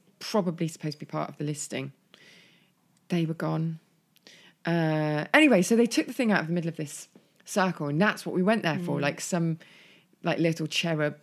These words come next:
Speaker 1: or something, <laughs> you know, like, slightly fun. And then we went there and we were just spoilt for choice, just so much stuff. So we ended up with Barry.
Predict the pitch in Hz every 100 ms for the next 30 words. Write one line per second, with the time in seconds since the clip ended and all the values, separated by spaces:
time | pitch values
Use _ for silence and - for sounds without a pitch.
0 | - 170 143 175 156 202 190 147 180 185
1 | 185 185 233 247 180 170 170 170 165 175
2 | - - 151 - 160 151 147 - - -
3 | - - 190 185 190 185 170 165 165 165
4 | 160 - - 170 165 - - 156 139 -
5 | 151 - 156 139 - - 143 139 - _
6 | _ _ _ _ - 180 165 170 160 -
7 | 151 156 151 156